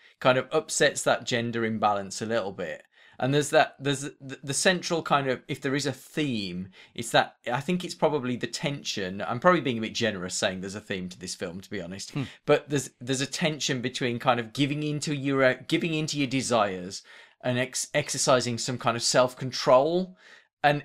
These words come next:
Speaker 1: it's almost like that's what this film is really about. It's kind of like, you know, it's sixties and it's kind of crazy and out there and it's free love, but at the same time, it's kind of saying some of those things are a bit wrong and it's kind of a bit repressed in some ways.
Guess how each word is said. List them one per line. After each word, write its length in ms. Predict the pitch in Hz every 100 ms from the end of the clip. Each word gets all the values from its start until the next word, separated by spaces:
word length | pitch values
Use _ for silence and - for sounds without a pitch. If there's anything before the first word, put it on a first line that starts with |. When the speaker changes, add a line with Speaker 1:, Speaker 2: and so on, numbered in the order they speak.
| -
Speaker 1:
it's 160 | -
almost 380 | 180 180 175 175
like 260 | 165 143 - _ -
that's 280 | 135 -
what 140 | 156 127
this 140 | 135
film 240 | - 139 139
is 140 | 117
really 220 | 143 143
about. 520 | 135 127 123 156 175
It's 140 | 143 -
kind 220 | 151 139
of 100 | 135
like, 240 | 135 120 - _
you 100 | 151
know, 200 | 131 120
it's 160 | 139 -
sixties 720 | - 190 180 - 165 165 135
and 160 | 120 113
it's 440 | 110 - - - - - - -
kind 240 | 147 131
of 160 | 123 -
crazy 560 | 165 151 156 143 143
and 100 | 127
out 280 | 127 143 131
there 400 | 143 139 143 135
and 100 | 113
it's 160 | 113 -
free 380 | - 156 151
love, 420 | 143 135 131 131 -
but 120 | 135
at 100 | 120
the 80 | 135
same 300 | - 139 143
time, 320 | 147 120 113
it's 120 | 107
kind 240 | - 120 131
of 80 |
saying 360 | 123 131 123 120
some 160 | - 131
of 80 |
those 220 | 135 139 -
things 280 | 147 143
are 100 | 139
a 40 | 127
bit 200 | 123 98
wrong 440 | 113 113 147 165
and 80 | 165
it's 140 | 113 -
kind 200 | 139 151
of 80 |
a 60 | 143
bit 180 | 113 90
repressed 540 | 117 - 120 143 -
in 120 | 156 160
some 240 | 165 151
ways. 480 | 151 160 175 185